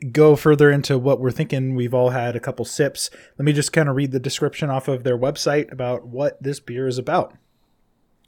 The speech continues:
So this, uh, like I said, it's a seasonal ale. Uh, it's only available from April to September. And the description is, "Here's the scoop about summer honey. It's a full-flavored,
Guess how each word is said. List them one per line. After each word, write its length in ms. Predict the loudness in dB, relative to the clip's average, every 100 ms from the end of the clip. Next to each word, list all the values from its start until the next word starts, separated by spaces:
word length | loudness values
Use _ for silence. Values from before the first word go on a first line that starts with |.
| -14
So 300 | 2 4 4
this, 280 | 2 -4 -10 -18 -20 _ -6
uh, 140 | -2
like 160 | -2 -2
I 60 | -6
said, 240 | -6 -6
it's 140 | -6
a 40 | -6
seasonal 440 | -4 -2 -2 2
ale. 360 | 6 6 4 -4 _ _ -12
Uh, 200 | -10 -10
it's 120 | -10 -4
only 320 | 0 2 2
available 640 | 2 4 4 4 4 2
from 220 | -2 -6 -4
April 600 | -6 -2 0 2 2 -2 -6
to 180 | -6 -6
September. 680 | -6 -6 -4 -2 -2 -4 _ _ _ _ _ _ -8
And 240 | -4 -2
the 60 | -2
description 440 | -4 -4 -4 -4
is, 440 | -2 -2 -2 -4 -8 _ _ _ _
"Here's 240 | 2 4 2
the 100 | -2
scoop 280 | 0 -2
about 280 | 4 2 4
summer 260 | 0 0 0
honey. 340 | -2 -4 -10 _ _ -8
It's 140 | -2
a 60 | 2
full-flavored, 840 | 6 8 8 8 8 8 6 4